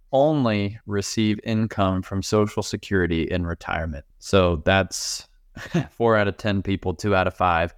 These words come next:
uh, are only receiving Social Security. So when you're talking about, uh, taking a cut, you're talking about almost half of the population receiving a lifestyle adjustment. So what do you do with that information? Are we just telling you to sit there in fear,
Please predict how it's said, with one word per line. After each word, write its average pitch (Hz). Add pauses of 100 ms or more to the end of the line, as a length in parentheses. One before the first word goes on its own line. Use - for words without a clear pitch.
uh, 92
are 104
only 101
receiving 98
Social 95
Security. 87
So 98
when 95
you're 110
talking 117
about, 95 (420)
uh, 90
taking 117
a 87
cut, -
you're 131
talking 117
about 92 (200)
almost 110
half 127
of 104
the 104
population 104 (120)
receiving 98 (160)
a 98
lifestyle 90
adjustment. 92
So 110
what 110
do 131
you 123
do 120
with 110
that 95
information? 98
Are 92
we 95
just 117
telling 107
you 101
to 95
sit -
there 101
in 92
fear, 107